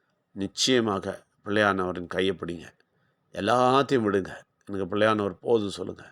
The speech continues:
அவரை பத்தி தெரிஞ்சுக்கணும், கடவுளோட, அவரோட சம்பந்தம் தெரிஞ்சுக்கணும்,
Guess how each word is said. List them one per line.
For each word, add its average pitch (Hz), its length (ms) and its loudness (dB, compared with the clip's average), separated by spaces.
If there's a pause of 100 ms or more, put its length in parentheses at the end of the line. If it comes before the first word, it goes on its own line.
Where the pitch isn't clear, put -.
(540)
அவரை 104 220 0
பத்தி 110 200 -6
தெரிஞ்சுக்கணும், 107 640 0 (300)
கடவுளோட, 110 460 4
அவரோட 98 240 2
சம்பந்தம் 107 500 -4
தெரிஞ்சுக்கணும், 95 540 -6